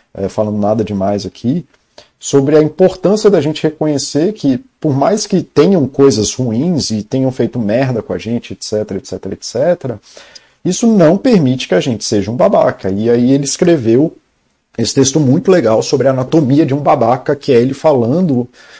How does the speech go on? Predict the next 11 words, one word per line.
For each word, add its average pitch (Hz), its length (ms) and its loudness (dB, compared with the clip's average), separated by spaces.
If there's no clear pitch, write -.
é, 113 100 -2
relacionando 135 920 0
como 202 400 -2
que 127 460 0
coisas 156 340 2
que - 140 0
aconteceram 135 440 0
ruins 139 440 -2
na 123 100 -2
vida 107 260 -2
dele 95 500 -2